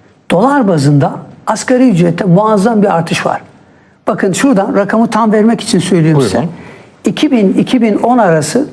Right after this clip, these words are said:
Speaker 1: ortalama asgari ücret iki, iki yüz yirmi yedi dolar olmuş. İki bin üç, iki bin yirmi üç arası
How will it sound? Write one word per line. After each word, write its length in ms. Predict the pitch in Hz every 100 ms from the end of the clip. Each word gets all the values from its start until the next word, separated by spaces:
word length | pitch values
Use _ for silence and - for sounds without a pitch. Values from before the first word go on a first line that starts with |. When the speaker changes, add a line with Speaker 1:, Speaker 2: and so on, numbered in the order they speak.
| - - - _ _ -
Speaker 1:
ortalama 580 | 226 269 240 202 185 214
asgari 360 | 202 - 233
ücret 260 | 220 226 190
iki, 260 | 165 226 214
iki 320 | - - 240
yüz 100 | 196
yirmi 200 | 196 196
yedi 200 | 175 160
dolar 260 | 156 139
olmuş. 360 | 127 143 - - - _
İki 240 | 185 - 247
bin 120 | 233
üç, 280 | 226 269 -
iki 260 | - 240
bin 80 | 220
yirmi 240 | 214 220 254
üç 120 | 254
arası 460 | 175 160 - 254